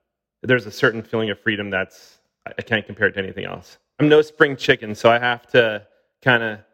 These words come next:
tame myself a little bit, but there, there's a certain feeling that you get, and I, and I try to, like, tote that line between going to a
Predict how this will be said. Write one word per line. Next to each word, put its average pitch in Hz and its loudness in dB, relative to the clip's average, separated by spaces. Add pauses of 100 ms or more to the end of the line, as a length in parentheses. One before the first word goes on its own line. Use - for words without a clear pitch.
(320)
tame 127 0
myself 127 -2
a 127 2
little 127 2
bit, 127 -4
but - -4
there, 139 2
there's 160 0
a 180 -6
certain 147 -2
feeling 123 -4
that 110 -6
you 113 -6
get, 113 0
and 110 -8
I, 98 -8
and 117 -2
I 113 0
try 117 0
to, 113 0
like, 107 -6 (180)
tote 113 2
that 104 2
line 107 -4
between 104 -6
going 113 -2
to 104 -4
a 92 -4